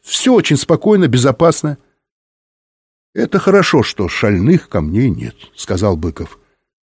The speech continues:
«Но ты всё-таки будь повнимательнее». «Притормози, Михаил», приказал Юрковский. «Что это там?» спросил Быков. «Турбуленция», ответил Михаил Антонович.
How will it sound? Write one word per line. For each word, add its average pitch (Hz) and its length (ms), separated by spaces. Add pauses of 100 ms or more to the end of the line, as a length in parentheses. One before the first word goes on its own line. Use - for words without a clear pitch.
«Но 113 200
ты - 360
всё-таки - 680
будь 151 360
повнимательнее». 104 1160 (480)
«Притормози, 117 600
Михаил», 92 680 (440)
приказал 107 400
Юрковский. - 640 (880)
«Что - 320
это 147 140
там?» 110 200
спросил 113 440
Быков. - 440 (1700)
«Турбуленция», 202 880 (120)
ответил 127 460
Михаил 107 380
Антонович. 80 580